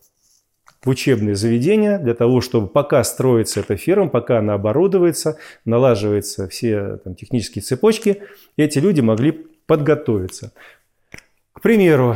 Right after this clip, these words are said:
там три месяца расчетный первичный запуск, три месяца,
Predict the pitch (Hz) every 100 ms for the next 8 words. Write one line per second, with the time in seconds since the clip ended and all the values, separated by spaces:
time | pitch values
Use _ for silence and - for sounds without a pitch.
0 | - - - - 123 110 - 160 165 147
1 | 123 110 - 113 110 120 123 - 117 -
2 | 104 98 _ - 123 123 107 104 107 139
3 | 214 208 - - 143 127 127 113 104 -
4 | 117 110 98